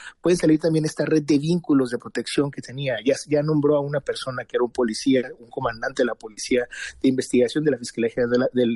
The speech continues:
del Estado, y creemos que pueden salir más nombres y más personas y, y más señalamientos. Incluso, Gaby, hasta esto podría, eh, parecer como, eh, muy repetitivo, pero durante todo este año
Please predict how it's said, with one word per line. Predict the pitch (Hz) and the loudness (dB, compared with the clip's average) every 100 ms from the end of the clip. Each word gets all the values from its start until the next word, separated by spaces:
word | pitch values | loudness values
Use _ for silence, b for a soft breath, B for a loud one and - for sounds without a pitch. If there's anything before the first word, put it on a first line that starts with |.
| 120 113 | -4 -2
del | 120 | -2
Estado, | 117 - 143 127 - b b b - | -2 0 0 0 -4 b b b -8
y | 147 | -2
creemos | 156 156 180 180 | 4 4 4 0
que | 151 | -2
pueden | 165 170 | 0 0
salir | 151 151 151 | 2 2 2
más | 160 160 | -2 0
nombres | 156 156 156 143 - | 2 2 4 2 0
y | 123 | -2
más | 139 - | -2 -2
personas | 139 - 131 127 123 135 | -2 0 -2 -4 -6 -8
y, | - 523 | -2 0
y | 143 135 | 0 0
más | 147 151 | -2 0
señalamientos. | 139 120 127 143 139 113 - - _ - | -2 -2 -2 -4 -2 -4 -6 -10 _ -4
Incluso, | 151 156 165 170 | 0 2 2 4
Gaby, | 156 151 151 B B B - | 4 4 2 B B B -10
hasta | 139 - 123 | -4 0 2
esto | 127 - 165 | 2 0 -2
podría, | - 127 135 139 - b b b - | 0 0 2 -2 -6 b b b 0
eh, | 123 117 | 2 2
parecer | - 120 117 139 131 | 0 -2 0 -2 -2
como, | 139 135 117 - _ 113 | -2 -2 -2 -6 _ -10
eh, | 107 | -6
muy | 120 139 | 0 0
repetitivo, | 143 123 131 170 131 | 2 0 2 2 4
pero | 117 110 - B | 2 0 -6 B
durante | 135 123 120 117 | 0 0 0 -2
todo | - 170 | 2 2
este | 170 - 160 | 2 2 -2
año | 151 151 | 0 -2